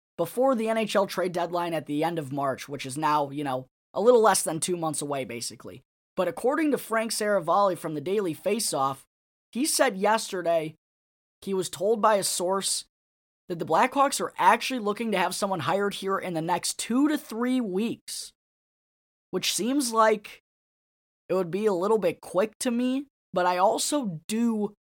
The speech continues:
understand why they're in a little bit of a hurry, because look, there's a lot of guys in a lot of parts that are probably gonna be moved here. You know, with Marc-Andre Fleury playing that, playing the way that he is right now, standing on his head on a nightly basis,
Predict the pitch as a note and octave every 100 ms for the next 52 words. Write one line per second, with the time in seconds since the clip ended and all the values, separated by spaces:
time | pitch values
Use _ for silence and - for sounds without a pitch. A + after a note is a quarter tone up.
0 | _ _ _ - G3+ G3 - G3+ G3 F3+
1 | E3 F#3+ F#3+ F#3 F3 F3+ F3+ E3+ E3 C#3
2 | D#3+ G#3 C#3 B2+ E3 G3 F#3 B3 - -
3 | - _ _ _ _ _ _ _ _ _
4 | _ _ _ _ G3 A#3 D4 C#4+ C#4 A3+
5 | A3+ A#3+ A#3 G#3+ G#3+ G#3+ A3 G#3 - G#3+
6 | G3+ - - - _ - F3 - A3 C#4
7 | D4 C#4+ C4+ B3 C4 G#3 E3+ C3 - _
8 | _ _ _ _ _ - F3+ F#3+ F#3 F3
9 | G#3+ B3+ A#3 A3+ G3+ G3 F3+ G3 G#3 A3
10 | G#3 F#3 G3+ A3 G3+ G3 _ _ - G#3+
11 | A#3+ G#3 F3+ G#3 G3 C#3+ F3 G#3 G3+ G#3+
12 | G#3+ A3 A3 - G#3 G#3+ G3+ G3+ F3+ E3
13 | G3 G3+ F#3 D3 D#3 G3+ C3+ E3+ D3+ F#3+
14 | G3+ G3 G3